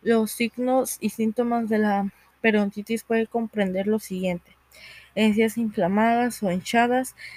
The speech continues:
encías de color rojo brillante, rojo oscuro o morado, encías sensibles al tacto, encías de sang-, de, de, que sangran fácilmente, el cepillo de dientes teñido de rosa después del cepillado,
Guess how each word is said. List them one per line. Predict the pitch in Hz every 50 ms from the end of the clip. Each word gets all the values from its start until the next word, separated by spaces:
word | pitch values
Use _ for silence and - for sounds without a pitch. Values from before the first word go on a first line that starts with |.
| - -
encías | - 208 214 - - 220 214 202
de | 220 214
color | - 202 190 190 190 190 202
rojo | 202 214 233 233 240 233 - - 247 233 226
brillante, | 202 208 196 185 - 208 226 240 247 254 - - 254 233
rojo | 220 220 208 - 214 202
oscuro | 202 - - - 220 240 247 247
o | 240 233 233
morado, | 220 202 190 180 185 202 214 240 262 262 277 285 - _ - - - - - - _
encías | - 220 220 202 - 220 214 214 -
sensibles | - 208 190 190 - - 220 220 214 214 214 208 - 190
al | 175 -
tacto, | _ - 240 247 247 - - 262 269 269 - - - - - - -
encías | 196 208 208 - 233 220 220 220 214
de | 214 202
sang-, | 196 - 208 214 214 214 214 - -
de, | - 190 185 202 202 180 - - - -
de, | - 190 208 202 202 196 196 196 190 190 185 - _ _ _ _
que | 220 208
sangran | - - 208 208 214 220 226 -
fácilmente, | - 220 208 - - 202 208 226 240 254 254 - 262 277 285 _ _ _ _ _ _ _ _ _ _ _ _ _ -
el | - 220 220 208
cepillo | - - 202 196 - 214 214 208 214 226 220
de | 208 196 196
dientes | 196 202 208 208 - 226 220 -
teñido | - 208 196 202 208 208 202
de | 202 190 185
rosa | 190 202 214 233 220 - 240
después | 214 202 - - 190 190 190
del | 202 202
cepillado, | - - - - - 170 180 202 226 240 254 269 269 269